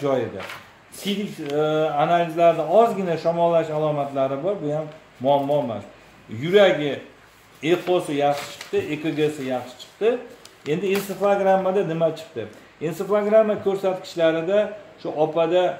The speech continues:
e, kuchli stresslar borligi yuqori, e, e, isbotlovchi beta to'lqinlarida, demak, o'ta yuqori foizlarda, e, demak, mavjudligi aniqlandi. Endi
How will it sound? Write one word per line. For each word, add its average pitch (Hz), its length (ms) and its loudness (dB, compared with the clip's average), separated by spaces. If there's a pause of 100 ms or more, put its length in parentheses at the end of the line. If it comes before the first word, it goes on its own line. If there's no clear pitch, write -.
(140)
e, - 20 -4 (920)
kuchli 180 320 -2
stresslar 165 640 2 (120)
borligi 147 440 2 (100)
yuqori, 147 440 2
e, - 640 -16
e, 123 920 -10 (440)
isbotlovchi 156 760 0 (680)
beta 196 240 4 (100)
to'lqinlarida, 160 800 2 (160)
demak, 151 280 -4 (560)
o'ta 156 160 0 (100)
yuqori 160 400 2 (120)
foizlarda, 139 720 2 (640)
e, 113 80 -10 (280)
demak, 143 260 -4 (180)
mavjudligi 139 640 -2 (340)
aniqlandi. 117 540 -4 (140)
Endi 202 160 -2